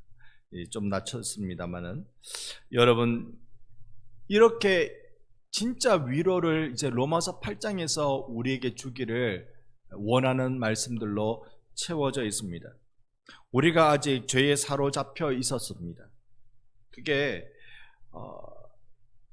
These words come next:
우리가 예수님을 믿고 죄로부터 자유를 얻었다라고 말하잖아요. 죄로부터 자유를 얻었다. 우리가 지난번에 칭의, 성화, 영화,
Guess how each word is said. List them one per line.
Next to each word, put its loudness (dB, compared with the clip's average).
우리가 4
예수님을 8
믿고 2
죄로부터 10
자유를 6
얻었다라고 10
말하잖아요. 4
죄로부터 8
자유를 4
얻었다. 4
우리가 4
지난번에 2
칭의, 2
성화, 4
영화, 4